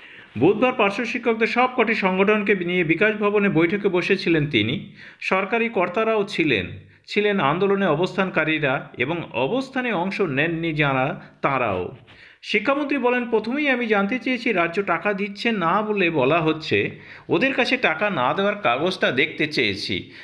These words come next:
জানিয়ে রাখি, কেন্দ্র নির্দিষ্ট হেডে টাকা পাঠায় না।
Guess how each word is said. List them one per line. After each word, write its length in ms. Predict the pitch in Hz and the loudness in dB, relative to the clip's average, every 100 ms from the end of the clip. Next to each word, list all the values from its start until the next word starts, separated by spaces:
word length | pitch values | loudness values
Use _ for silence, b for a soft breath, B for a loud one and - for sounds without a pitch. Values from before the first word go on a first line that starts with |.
| B | B
জানিয়ে 360 | 113 170 214 233 | -2 -2 0 -2
রাখি, 240 | 240 240 | -2 -4
কেন্দ্র 380 | - 156 190 214 | -2 -2 0 -2
নির্দিষ্ট 460 | 165 180 240 254 277 | -2 -4 -4 -2 0
হেডে 260 | 226 220 | 0 0
টাকা 300 | 214 170 175 | 0 0 0
পাঠায় 480 | 170 - - 175 151 | 0 0 0 0 0
না। 340 | 117 151 117 | 2 2 2